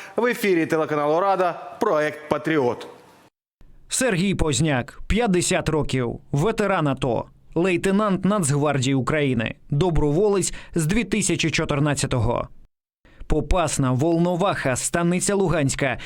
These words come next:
Speaker 2: це лише короткий перелік його гарячих точок на першій хвилі цієї війни.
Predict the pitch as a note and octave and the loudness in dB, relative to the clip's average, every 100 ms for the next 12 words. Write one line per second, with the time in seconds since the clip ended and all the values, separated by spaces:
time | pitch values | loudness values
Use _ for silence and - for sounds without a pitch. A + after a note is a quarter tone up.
0 | - - F#3+ F#3+ F3 G3+ F#3+ F#3+ G3+ F3 | -12 -4 -2 0 0 -2 -2 0 2 2
1 | G3+ G3+ - G#3 G#3+ A3+ G3+ D3 C#3+ D3 | 0 0 -2 0 2 2 2 2 0 0
2 | D#3 D#3+ D#3 C3+ F3 E3+ F#3+ F#3 G#3+ - | 0 0 0 0 0 0 0 0 -2 -2
3 | E3 C3 C#3+ D3 C#3+ D3 E3 E3 - G3 | -2 0 -2 0 0 0 0 0 0 0
4 | F3 C#3+ C#3 C#3+ D3+ C3 B2+ C3 C#3+ C#3+ | 0 0 0 0 0 0 2 2 2 0
5 | A#2 | -2